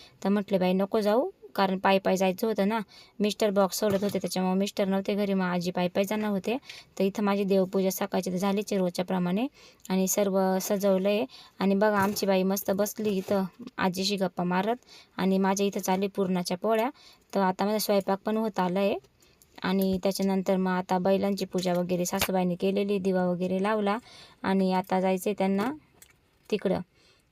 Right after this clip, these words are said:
हां, मारुतीला. आणि बाहेर बघा पसारा बॉक्सांचा, तर गणपत भाऊनी बॉक्स, अ,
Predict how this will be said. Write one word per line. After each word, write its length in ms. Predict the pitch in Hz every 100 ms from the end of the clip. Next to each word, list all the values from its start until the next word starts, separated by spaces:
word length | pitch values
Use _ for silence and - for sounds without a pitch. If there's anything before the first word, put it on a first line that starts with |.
| _ -
हां, 340 | - 208 196
मारुतीला. 560 | 196 185 180 190 175 180 -
आणि 200 | 190 196
बाहेर 300 | 190 220 208
बघा 240 | 185 196 202
पसारा 380 | 196 196 208 190
बॉक्सांचा, 540 | 185 - 208 190 175 175 - - -
तर 80 | 190
गणपत 280 | 202 185
भाऊनी 280 | 185 208 208
बॉक्स, 360 | 190 190 - -
अ, 180 | 190